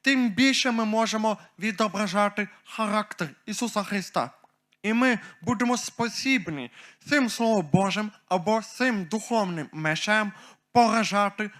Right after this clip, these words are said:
гріховні спокуси і не давати місця дияволу. Це є правда. Другий метод освячення —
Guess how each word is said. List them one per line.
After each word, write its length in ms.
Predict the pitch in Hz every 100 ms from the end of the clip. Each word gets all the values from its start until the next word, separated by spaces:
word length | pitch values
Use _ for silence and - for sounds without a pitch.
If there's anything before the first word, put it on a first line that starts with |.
| _
гріховні 560 | 196 247 - 226 214
спокуси 640 | 202 - 220 240 220 - 139 - -
і 160 | 247 254
не 140 | 247
давати 600 | 175 196 196 208 233 226 - _
місця 540 | 202 233 - - 208 175 _
дияволу. 680 | 139 196 214 202 185 131 110 - - -
Це 200 | - 208
є 100 | 214
правда. 500 | - 220 220 151 104 - - - - - _ _ _ _
Другий 340 | 214 262 254
метод 420 | 233 233 233 226 -
освячення — 840 | 202 - 220 233 233 233 233 220